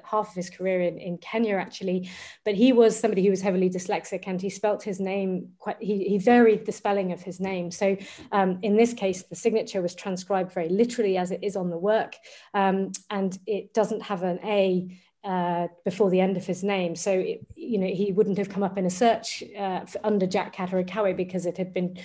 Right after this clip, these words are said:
uh, entered into the database as Jack Katarikwe, for example. So obviously re-, making sure that was firmly attributed to him was important. And it, that's one example of a case where we reached out to his family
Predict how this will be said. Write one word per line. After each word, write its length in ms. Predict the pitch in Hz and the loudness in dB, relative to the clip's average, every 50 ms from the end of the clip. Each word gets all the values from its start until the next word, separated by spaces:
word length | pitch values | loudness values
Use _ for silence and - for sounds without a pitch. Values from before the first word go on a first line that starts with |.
| - - - - - - _ - | -16 -16 -18 -18 -20 -12 _ -4
uh, 120 | 185 175 - | -4 -2 -2
entered 320 | 208 208 202 202 208 196 | 0 -2 0 0 -2 -2
into 220 | 196 185 175 180 175 | -2 -2 -2 -4 -4
the 80 | 180 | -2
database 500 | - 180 180 185 185 - - 175 165 160 | 0 0 0 -2 -2 -4 -4 -4 -4 -4
as 120 | 175 170 - | -4 -6 -4
Jack 300 | - 196 170 - - - | -4 -4 -4 -4 -6 -10
Katarikwe, 720 | - 180 185 - 175 170 185 185 185 - - 165 156 185 | -10 -10 -8 -6 -6 -4 -4 -6 -6 -10 -12 -10 -10 -10
for 120 | 185 180 | -10 -12
example. 420 | - - - - 160 165 180 180 185 | -14 -12 -12 -12 -12 -10 -10 -10 -8
So 220 | 180 - 190 180 185 - - - - - _ _ _ - - | -6 -4 -4 -6 -6 -10 -20 -20 -20 -20 _ _ _ -8 -4
obviously 540 | 220 196 196 202 185 - 214 185 180 170 - - | -2 0 0 0 0 0 -2 -2 -2 -2 -6 -8
re-, 360 | - 220 196 190 220 220 220 220 | -6 -2 2 6 8 8 8 8
making 320 | 214 208 208 214 214 190 | 6 2 2 2 0 -2
sure 180 | 180 196 208 196 | 0 2 0 2
that 180 | 202 180 - | 0 -2 -4
was 140 | 202 185 - | -6 -8 -6
firmly 360 | - 196 185 185 185 175 175 | -2 -2 0 0 2 2 0
attributed 500 | 175 180 - 185 180 175 170 170 160 160 | 0 -2 -4 -10 -10 -10 -8 -10 -10 -10
to 80 | - 180 | -10 -10
him 260 | - 185 175 175 175 | -8 -6 -6 -4 -4
was 160 | 170 165 - | -6 -6 -8
important. 560 | 170 165 160 - 175 175 - - 160 156 - - | -10 -12 -12 -12 -12 -12 -10 -10 -12 -10 -10 -8
And 320 | 180 175 175 170 165 165 - _ _ - | -6 -6 -6 -6 -8 -10 -16 _ _ -8
it, 100 | 214 190 | -4 0
that's 260 | 185 214 214 214 - | 2 2 0 0 -2
one 120 | - 202 190 | -2 -2 -2
example 340 | 180 175 190 180 175 180 180 | -2 -4 -4 -4 -4 -4 -4
of 60 | 165 | -4
a 40 | 170 | -4
case 220 | - 185 175 - | -4 -4 -4 -4
where 80 | 175 170 | -4 -4
we 100 | 170 170 | -4 -2
reached 280 | 180 185 180 - - | -2 -4 -4 -4 -6
out 160 | 180 - - | -8 -8 -8
to 60 | - 180 | -8 -6
his 200 | - 180 180 - | -6 -6 -6 -6
family 520 | - 175 170 175 170 170 165 170 175 - | -8 -6 -6 -4 -4 -4 -4 -6 -8 -10